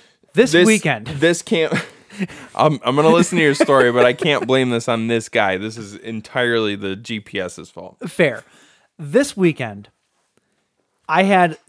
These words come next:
Speaker 1: s-, maybe the most befuddling Instacart order of my life.
Speaker 2: Okay.
Speaker 1: Okay. I'm sitting, I'm sitting in my garage sale. Kristen was at work, so I couldn't leave to get the rubber bands that I needed.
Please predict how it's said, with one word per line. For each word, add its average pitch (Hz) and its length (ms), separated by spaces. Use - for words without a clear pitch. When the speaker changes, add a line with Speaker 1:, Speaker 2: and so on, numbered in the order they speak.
Speaker 1:
s-, - 220
maybe 220 520
the 220 120
most 175 440
befuddling 170 840
Instacart 139 600
order 117 320
of 131 280
my 117 160
life. - 440
Speaker 2:
Okay. 117 360
Speaker 1:
Okay. 151 320
I'm 180 140
sitting, 226 240
I'm 202 200
sitting 214 180
in 190 60
my 196 120
garage 156 300
sale. 135 280
Kristen 156 380
was 151 140
at 165 140
work, 139 300
so - 140
I 131 40
couldn't 156 340
leave 127 360
to 135 100
get 127 380
the 156 160
rubber 135 280
bands 196 420
that 120 100
I 107 80
needed. - 340